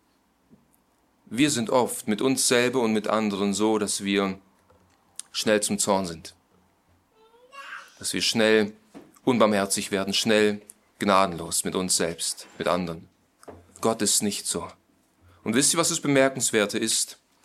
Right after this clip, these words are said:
Dieser Vers, er tritt in der gesamten Schrift, beziehungsweise vor allem im Alten Testament, wie ein Refrain auf.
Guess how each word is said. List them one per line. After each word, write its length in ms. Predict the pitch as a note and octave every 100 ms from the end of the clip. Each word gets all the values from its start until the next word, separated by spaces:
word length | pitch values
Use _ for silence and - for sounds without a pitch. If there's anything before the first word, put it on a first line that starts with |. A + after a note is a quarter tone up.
| _ _
Dieser 240 | B2 C3+ E3+
Vers, 720 | - E3 B2+ F2 - - - _ _ _ _ _ _ _ - _ _ _ _ _ _ _ _ _ _ _ _ _ _ _ _
er 240 | G#2+ A2+
tritt 320 | - C3+ D#3 -
in 120 | B2
der 120 | A2
gesamten 600 | G#2+ G2+ B2+ D#3+ F3+ A2
Schrift, 420 | G#2 - C#3+ G2
beziehungsweise 560 | - G#2 B2 A2 A2 G2
vor 220 | - A2+
allem 140 | B2+ C3+
im 120 | A2+
Alten 380 | A2 C#3 C#3 -
Testament, 720 | A#2+ - A#2+ A#2 A#2 F#2+ G2
wie 160 | A#2
ein 140 | F#2+ G2
Refrain 580 | F2+ - G#2+ G2+ E2 D#2+
auf. 280 | D2 -